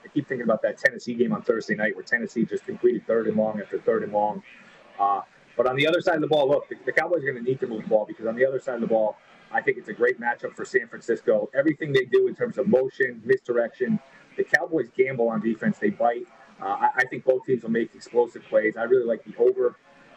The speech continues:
Uh, I think it's a toss-up game, so I guess give me the three in a toss-up game. Uh, this should be the game of the day. I'm really excited for this one. And, uh, another angle here, Shanahan versus Dan Quinn. They were obviously together in Atlanta. Uh, I think that's an advantage for Shanahan.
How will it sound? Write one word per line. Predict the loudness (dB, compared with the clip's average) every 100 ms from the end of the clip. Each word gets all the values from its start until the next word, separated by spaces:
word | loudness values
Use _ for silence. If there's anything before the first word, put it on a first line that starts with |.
| -6
Uh, |
I | -4
think | 0 0
it's | 0
a | -6
toss-up | 0 0 0 0
game, | 0 0
so | -4 -2
I | -2
guess | 0 0
give | 0
me | 0
the | -2
three | 2 2 2
in | -4
a |
toss-up | 0 0 0 -2
game. | 0 -2 -4 -12 -20 -20 -6
Uh, | 0
this | 0
should | 2 0
be | 2
the | 2
game | 2 2
of | 0
the |
day. | 0 0
I'm | 0
really | 0 0
excited | -2 -4 -4
for | -4
this | -4 -4 -2
one. | -4
And, | -4 -2
uh, | -2
another | 2 2 2 0
angle | 0 0
here, | 2 2 0 _ -20 -20 -4
Shanahan | 0 0 0 -2 2
versus | 0 0 0
Dan | 0 0
Quinn. | 0 0
They | 2
were | 2
obviously | 4 2 0
together | 2 2 2
in | -2
Atlanta. | -2 0 0 2 0 -4 _ _
Uh, | -2 0 0
I | -2
think | -2 0
that's | -2 -2
an | -4
advantage | 0 -2 -2
for | -6
Shanahan. | -4 -2 0 2 2